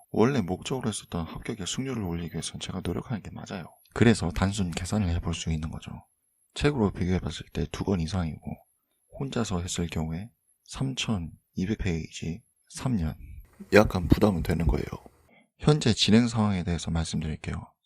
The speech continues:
저는 여러분들께서 스스로 노력하실 거라 믿고 안 했던 것들이 있었는데 이 구간에 대해서는 구 자료라고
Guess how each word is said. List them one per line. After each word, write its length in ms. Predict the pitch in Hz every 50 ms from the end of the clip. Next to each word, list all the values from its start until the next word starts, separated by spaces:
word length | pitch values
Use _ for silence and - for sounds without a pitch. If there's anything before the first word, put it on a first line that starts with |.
| _ _ _ _ _ _ _ _ _ _ _
저는 340 | - 95 98 104 95 85 78
여러분들께서 880 | 85 - 107 120 147 113 110 107 - - - - - 80 78 - - _ _
스스로 480 | - - - 135 143 151 135 110 90 85 -
노력하실 520 | 87 78 101 104 - 110 - - 87 87
거라 220 | - - - 87 78
믿고 540 | 78 95 - - _ - 87 - - - _ _ _
안 180 | - - 87 107
했던 560 | 120 - _ - 98 92 85 80 78 73 69
것들이 460 | - 82 - - - 78 76 76 73 - - _
있었는데 480 | 147 - - 85 80 82 82 - - - - - _ _ _ -
이 220 | - 98 113 117 107
구간에 460 | - - - 98 127 127 123 107 90
대해서는 420 | 85 87 85 82 - 85 82 80 - _ _ - _
구 300 | - - 101 101 95 - -
자료라고 720 | - - 92 95 104 104 - 90 82 82 90 92 113